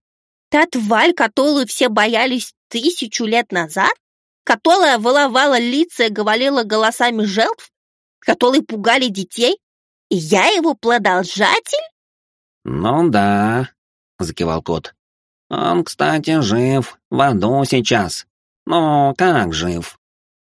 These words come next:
Speaker 2: «Я что, получаю эксклюзивные факты?» Я хоть пока и не читал историю древних чудищ, но точно знаю, что безымянное считали именно монстром, который пытался подражать людям. Но оказывается, эта тварь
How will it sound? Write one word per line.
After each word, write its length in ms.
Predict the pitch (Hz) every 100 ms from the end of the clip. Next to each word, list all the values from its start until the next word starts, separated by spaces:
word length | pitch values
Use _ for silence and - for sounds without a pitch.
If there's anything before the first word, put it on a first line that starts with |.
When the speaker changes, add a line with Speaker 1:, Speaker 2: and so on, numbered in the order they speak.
| _ _ _
Speaker 2:
«Я 240 | - 60 95
что, 360 | - 113 73 - _ _ -
получаю 600 | 60 76 - 82 101 95
эксклюзивные 720 | - - 85 80 98 87 85
факты?» 440 | - 78 - - - _ _ _ _ _ _ _ -
Я 160 | -
хоть 300 | 135 147 127
пока 260 | - 107 113
и 100 | 110
не 120 | 101
читал 400 | 101 92 131 143
историю 460 | - 87 87 80 80
древних 340 | 82 80 82
чудищ, 460 | - 82 71 - - _ _
но 180 | 62 78
точно 400 | - - - 120
знаю, 340 | 90 80 101 101
что 200 | - 92
безымянное 840 | 85 87 85 85 107 120 117 101
считали 480 | - 82 - 90 104
именно 440 | - 101 104 101
монстром, 500 | 90 139 - 82 69 _ _ _ -
который 360 | 69 78 85
пытался 420 | 80 - 90 101
подражать 500 | 104 90 85 82 95
людям. 360 | 117 139 76 - _ _ _ _ _ -
Но 180 | - -
оказывается, 600 | - 95 107 127 120 104
эта 160 | 107
тварь 320 | 101 87 107